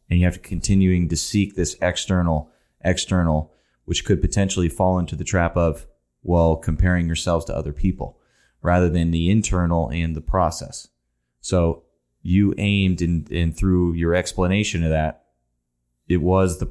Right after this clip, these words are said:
process of, "Okay, I have this outcome that's never been accomplished before. How am I going to climb that mountain?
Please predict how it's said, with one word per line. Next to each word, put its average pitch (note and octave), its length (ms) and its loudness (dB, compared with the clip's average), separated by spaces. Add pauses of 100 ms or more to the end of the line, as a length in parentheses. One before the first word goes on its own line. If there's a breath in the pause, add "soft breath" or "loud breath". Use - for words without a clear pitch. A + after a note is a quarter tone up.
process D#2+ 540 0 (480)
of, D2+ 340 0 (120)
"Okay, D2 320 -2 (360)
I D#2+ 120 0
have F2 560 0 (760)
this - 340 0
outcome F2+ 340 0
that's D2+ 140 -2
never F#2+ 180 0
been G2 200 2
accomplished E2+ 360 -2
before. D#2 460 2 (400 soft breath)
How G2 280 0
am G2+ 100 2
I G2 140 0
going F#2 320 2
to F2 80 -2
climb F2+ 300 0
that E2+ 160 2
mountain? F#2 420 0